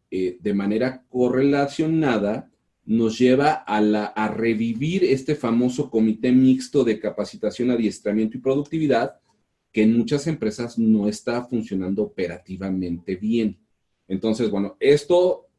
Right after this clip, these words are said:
de alguna mena-, manera lo vincula. Evaluaciones de desempeño, procesos de retroalimentación del desempeño, la norma lo establece de manera puntual. Hoy es una obligación que debemos de también estar cubriendo como una medida preventiva.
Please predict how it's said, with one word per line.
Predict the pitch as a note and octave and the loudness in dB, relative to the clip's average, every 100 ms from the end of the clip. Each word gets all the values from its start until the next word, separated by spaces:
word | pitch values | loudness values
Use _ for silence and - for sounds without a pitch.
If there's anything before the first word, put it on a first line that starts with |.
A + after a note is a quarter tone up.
| - | -6
de | G#2 | -4
alguna | G#2+ B2 | 0 2
mena-, | A#2+ A2+ A#2+ A#2 | 2 2 0 -2
manera | G#2+ G2+ G#2 A2 | 0 2 2 2
lo | F#2 | 0
vincula. | E2+ E2+ F#2+ F2 D2+ - _ _ _ _ _ _ | -2 -6 -6 -8 -8 -14 _ _ _ _ _ _
Evaluaciones | - B2+ C3 B2+ E3+ F3+ | 0 4 4 4 2 4
de | D#3+ | 4
desempeño, | C3 C#3+ C3+ D3 D3+ D3+ D#3 - | 4 2 2 2 2 0 -4 -2
procesos | B2 A#2 D3+ D#3 | -2 0 -2 -2
de | C3+ | 0
retroalimentación | A#2 G#2+ A2+ A2 A2 B2+ | -2 -2 -2 -2 -2 -2
del | B2 | -2
desempeño, | G#2+ G2+ G2 A2+ B2+ D3+ - | -2 -4 -4 0 0 0 -4
la | G#2 G#2+ | -2 0
norma | A#2+ C3 C#3+ | 0 0 2
lo | A#2 | 0
establece | G#2+ G#2+ G#2+ A2 | 0 -2 -2 -2
de | |
manera | G2 G#2 A2 | -2 -2 -4
puntual. | G2+ G2 B2+ F3 - _ _ _ | -6 -4 -2 -4 -8 _ _ _
Hoy | C3+ D3+ - | 2 4 2
es | - - | -2 -2
una | C3 B2 | 0 2
obligación | A2 G2+ G2+ D3 C#3+ | 2 0 -2 -2 -2
que | G#2+ | -2
debemos | G#2 G#2 A#2+ A#2+ | 0 0 0 -2
de | A2 | -2
también | - G2 G2+ A2 | -2 -4 0 0
estar | A2 - G#2 - | -2 -2 -6 -4
cubriendo | G2+ A2+ B2+ A#2 - | -4 0 4 2 0
como | A#2+ B2 | 0 2
una | B2+ | 2
medida | A2+ G#2 A2 | 2 0 0
preventiva. | G#2+ F2+ F2 D#2+ D2 | -2 -4 -4 -10 -16